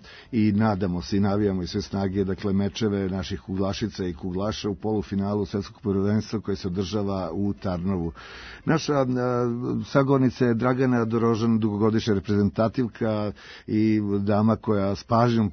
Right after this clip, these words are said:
i pomno prati sve što se dešava u ovom gradiću, pa ćemo čuti koliko je zaista veliki uspeh, e, koji su ostvarili naši sportisti. Dragana, najpre dobar dan vam želim, od srca vas pozdravljam.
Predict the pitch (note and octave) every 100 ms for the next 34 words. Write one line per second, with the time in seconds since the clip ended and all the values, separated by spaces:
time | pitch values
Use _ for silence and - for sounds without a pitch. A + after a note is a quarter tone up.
0 | - A#2 A2 A2+ A2+ G#2 A#2 A2 G#2 -
1 | A#2+ - F#2+ G2+ G2+ F#2+ A#2+ G2+ G2 F#2
2 | G2 G2+ G2+ G2 G2 F#2+ A#2 A#2+ B2 G2+
3 | - - A2 G#2 G#2+ G#2 B2 B2 B2 G2
4 | - - - B2+ B2+ - G#2+ A#2 A2 -
5 | G#2 G#2 G#2+ G2 - G2 G2+ - G2 F2+
6 | G2 F#2 F#2+ F2 F#2 F#2 G2+ G#2+ G#2+ F#2+
7 | G#2 G2+ G2+ G2 F#2+ G2+ E2 F2 E2+ -
8 | G2+ B2+ C#3+ C#3 C3+ C3+ B2+ B2+ A#2+ B2+
9 | A2 F#2 F2+ F#2 F2+ F#2 A#2+ G#2+ G2 E2
10 | D2+ C2+ D2 B1